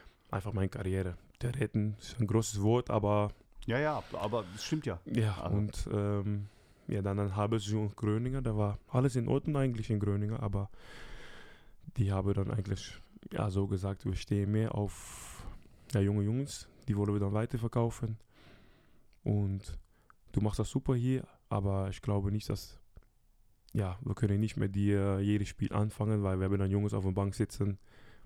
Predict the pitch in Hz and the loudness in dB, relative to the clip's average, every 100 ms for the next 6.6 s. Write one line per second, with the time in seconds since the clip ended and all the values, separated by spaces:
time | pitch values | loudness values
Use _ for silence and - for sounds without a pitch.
0 | - - - 98 92 90 85 - - 104 | -20 -10 -2 0 2 0 -2 -8 -4 0
1 | 95 95 - - - - - - - - | 2 0 -4 -18 -20 -20 -14 -12 -12 -12
2 | 87 95 87 87 101 101 - 95 87 82 | -10 -6 -6 -2 -2 -2 2 2 2 0
3 | 95 - - - - - - - - - | -2 -6 -18 -16 -18 -18 -20 -20 -20 -20
4 | - - 104 92 90 92 98 - 95 101 | -14 -4 -2 0 -2 -4 -4 -4 0 0
5 | 104 104 104 101 101 101 104 104 - 107 | 0 0 0 0 0 0 -2 -2 -2 0
6 | 101 110 123 - 127 143 | 0 0 -2 -4 -6 -6